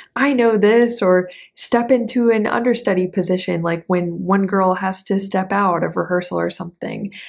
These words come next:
There were a lot of opportunities like that that I just let pass me by because I was too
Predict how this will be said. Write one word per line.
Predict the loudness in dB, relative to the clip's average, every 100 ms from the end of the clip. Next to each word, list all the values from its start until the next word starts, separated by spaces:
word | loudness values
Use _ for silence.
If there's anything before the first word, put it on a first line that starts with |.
| -8
There | -2
were | 0 0
a |
lot | 0 0 0 0
of | 0
opportunities | -4 -4 -8 -6 -4 -2 -4 -4
like | -6 -4
that | -2 -2 -6
that | -6 -6 -6
I | -6 -2 -2 -2
just | -2 -4 -4
let | -2 -4 -6 -10
pass | -8 -8 -6 0
me | 0
by | -2 -6 -4 -2 -2 -6 -20 _ -4
because | 0 0 0
I | -4 -4
was | -4 -8
too | -8 -2 2 2 2 2